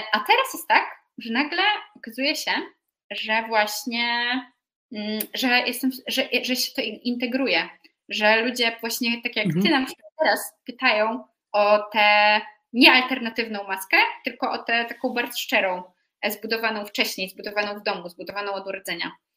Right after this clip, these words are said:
Speaker 1: E, więc dla mnie to jest strasznie przyjemne i po prostu mam takie, że tak sobie płynę i mam takie: „Wow, ale fajnie, świat jest ciekawy też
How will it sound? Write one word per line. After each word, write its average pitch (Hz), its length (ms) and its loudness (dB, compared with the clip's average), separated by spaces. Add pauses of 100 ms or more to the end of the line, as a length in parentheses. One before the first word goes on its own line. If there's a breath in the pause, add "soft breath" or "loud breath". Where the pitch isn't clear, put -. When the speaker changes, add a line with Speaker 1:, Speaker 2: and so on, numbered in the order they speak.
(360 loud breath)
Speaker 1:
E, 208 280 8
więc 233 680 2
dla 226 140 2
mnie 233 100 0
to 247 60 -8
jest 240 120 -6
strasznie - 280 -6
przyjemne 180 580 -4 (140)
i 202 80 -4
po 226 140 -14
prostu 214 360 -6
mam 214 640 0
takie, 208 380 2
że 208 200 -6
tak - 180 -16
sobie 208 300 -4
płynę 202 200 -4
i 196 40 -6
mam 202 140 -10
takie: 254 260 -10
„Wow, 254 600 0
ale 240 220 -2
fajnie, 233 580 2
świat 233 300 -4
jest - 160 -14
ciekawy 220 320 -6
też - 260 -12